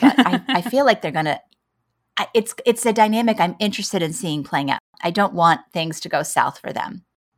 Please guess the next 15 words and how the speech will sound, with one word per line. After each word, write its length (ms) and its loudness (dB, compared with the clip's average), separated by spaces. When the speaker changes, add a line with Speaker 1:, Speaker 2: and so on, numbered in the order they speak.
Speaker 1:
I 60 4
want 220 4
their 120 4
relationship 480 2
to 160 0
organically 720 4
develop. 440 2
Speaker 2:
I 60 2
think 320 2
we're 180 2
gonna 240 4
focus 560 2
more 600 4
on 200 4
Ellie 440 0